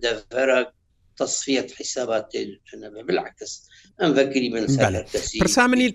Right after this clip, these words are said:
Speaker 2: تالیب
Speaker 1: یە
Speaker 2: گوتی
Speaker 1: دەولەتا قەدیانە بکە.
Speaker 2: بەڵێ.
Speaker 1: ئێمە بنسبەت مە وان تو مبادرە بنسبەت مە نەکریەش، خۆ
Speaker 2: بەڵێ.
Speaker 1: ئێمەژی هین مەسئلە مەی بەرەی مە چ-، شتێک نەکری. بەڵێ.
Speaker 2: بەڵێ. بە کورتی مامۆستا،
Speaker 1: کەرە-
Speaker 2: یعنی، ئەکەر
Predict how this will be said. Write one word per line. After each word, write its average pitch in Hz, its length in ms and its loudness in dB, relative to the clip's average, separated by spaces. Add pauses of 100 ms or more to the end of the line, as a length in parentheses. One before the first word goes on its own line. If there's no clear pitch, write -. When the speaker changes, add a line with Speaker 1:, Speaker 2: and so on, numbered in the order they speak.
Speaker 2:
تالیب 202 360 4
Speaker 1:
یە 208 120 6
Speaker 2:
گوتی 208 380 6
Speaker 1:
دەولەتا 202 320 6
قەدیانە 170 520 6
بکە. 165 240 2
Speaker 2:
بەڵێ. 151 400 0
Speaker 1:
ئێمە 202 280 8
بنسبەت 190 480 6 (120)
مە 220 100 6 (540)
وان 202 200 8 (100)
تو - 80 4 (100)
مبادرە 151 600 6
بنسبەت 135 480 4 (100)
مە 135 100 0 (560)
نەکریەش، 165 680 6
خۆ 151 100 0
Speaker 2:
بەڵێ. 135 120 4
Speaker 1:
ئێمەژی 143 460 4 (500)
هین 147 180 8 (380)
مەسئلە 135 400 2 (140)
مەی 123 200 2
بەرەی 117 240 0 (200)
مە 120 160 0
چ-، - 240 -4
شتێک - 260 -2
نەکری. - 320 -16
بەڵێ. - 380 2
Speaker 2:
بەڵێ. 107 180 2 (160)
بە 175 140 2
کورتی 208 340 4
مامۆستا، 185 260 6
Speaker 1:
کەرە- 151 160 6
Speaker 2:
یعنی، 156 220 4
ئەکەر 208 260 4